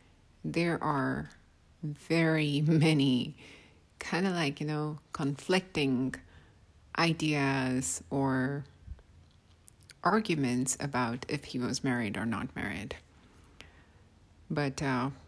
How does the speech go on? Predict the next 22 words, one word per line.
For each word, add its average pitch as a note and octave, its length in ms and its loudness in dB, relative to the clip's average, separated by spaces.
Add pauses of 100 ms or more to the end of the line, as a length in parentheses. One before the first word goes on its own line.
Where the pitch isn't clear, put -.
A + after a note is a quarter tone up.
(100)
most G3+ 840 4 (600)
of D#3 160 0
the D#3+ 100 -2
times C#3 840 0 (1500)
when D#3+ 240 2
the D3 80 0
story D#3+ 460 2
is C#3+ 100 -4
kinda F3 260 -4
like D3 360 -4
passed D3+ 320 -2
from C#3+ 200 0
one C#3 200 2
generation C3+ 600 0
to C3+ 120 -4
generation, B2+ 800 -2 (1400)
he G#3+ 460 2
is E3 540 0 (1080)
kinda D4 320 2
like, B3 340 4 (1500)
uh, D3 340 -2
described D#3 1040 4